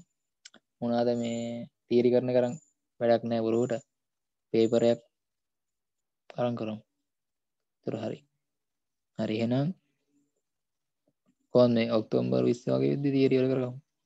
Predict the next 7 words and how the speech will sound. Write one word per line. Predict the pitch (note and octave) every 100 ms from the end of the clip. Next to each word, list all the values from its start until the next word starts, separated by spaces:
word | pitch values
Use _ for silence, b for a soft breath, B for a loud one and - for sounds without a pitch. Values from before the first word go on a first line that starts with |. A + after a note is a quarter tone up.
| _ _ _ _ _ _ _ _ _ _ _ _ _ -
එතකොට | C3 C3 C3 - _ B2+
ඉතින් | B2+ C3 C3 E3+ - _ _ _ _ _
මාස | C#3+ B2 A#2+ - _ _ -
දෙක | B2 B2
තුන | C3
ඉවර | B2 C3
හැකිනේ. | B2+ B2+ C3 C#3+